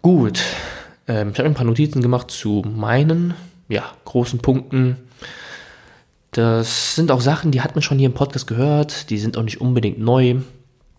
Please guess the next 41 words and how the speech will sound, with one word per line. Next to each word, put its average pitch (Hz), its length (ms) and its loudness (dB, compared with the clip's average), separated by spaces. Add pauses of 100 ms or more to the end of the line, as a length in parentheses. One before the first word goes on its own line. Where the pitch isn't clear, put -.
(300)
Die - 80 -4
eine 117 160 2
oder 107 120 2
andere 104 120 -6
Sache - 120 -12
ist - 240 -4
vielleicht 139 380 0
neu, 123 320 0 (1040)
aber 117 260 2
im 117 80 4
Großen 123 240 2
und 117 60 0
Ganzen 110 220 -2
geht's 110 160 -4
einfach 110 320 -4
wieder 107 140 0
darum, 98 480 0 (160)
so - 140 -6
ein 98 60 -6
paar 107 220 -2
Sachen 104 560 -4
zu - 140 -2
wiederholen, 117 420 4
ins 107 140 -6
Bewusstsein 117 360 2
zu 110 120 -4
rufen, 104 580 -2 (200)
ne? 120 260 2
Manche 101 220 -4
Sachen 92 180 -6
müssen 107 180 0
ja 104 60 0
wiederholt 101 320 0
werden, 98 220 0
damit 98 180 -4
sie 95 80 -4
hängen 101 140 -2
bleiben. 98 440 2 (300)
<laughs> 139 100 -4 (680)
Und 113 400 2
ja, 143 180 4